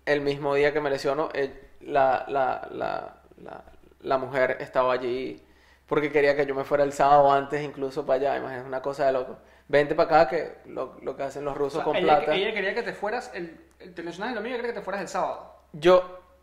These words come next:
Speaker 1: yo jugaba, yo me tenía que ir el lunes a la selección.
Speaker 2: Ajá.
Speaker 1: El domingo jugaba y
Speaker 2: Ujú.
Speaker 1: ella quería que el sábado o el viernes en un avión que me mandaban, me
Speaker 2: A firmar.
Speaker 1: fuese,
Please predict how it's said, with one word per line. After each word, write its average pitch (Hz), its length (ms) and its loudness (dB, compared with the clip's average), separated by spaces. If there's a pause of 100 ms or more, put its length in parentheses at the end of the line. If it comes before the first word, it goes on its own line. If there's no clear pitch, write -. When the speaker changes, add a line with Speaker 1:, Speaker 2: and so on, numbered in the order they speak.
(1000)
Speaker 1:
yo 180 220 6
jugaba, 202 600 8
yo 180 100 4
me 196 80 4
tenía 180 220 2
que 185 100 -2
ir 180 60 2
el 180 60 0
lunes 196 160 0
a - 20 0
la 190 80 0
selección. 151 420 -2
Speaker 2:
Ajá. 147 180 -8
Speaker 1:
El 151 120 -2
domingo 156 280 4
jugaba 180 720 4
y 175 60 -12
Speaker 2:
Ujú. 170 80 4
Speaker 1:
ella 175 140 4
quería 175 240 4
que 156 60 -4
el 151 100 -2
sábado 175 540 6 (580)
o 151 160 12
el 147 100 8
viernes 170 460 8 (320)
en 151 140 2
un 156 120 4
avión 160 240 4
que 151 80 -2
me 143 100 0
mandaban, 147 580 2
me 147 60 0
Speaker 2:
A 143 40 -2
firmar. 151 220 6
Speaker 1:
fuese, 160 240 4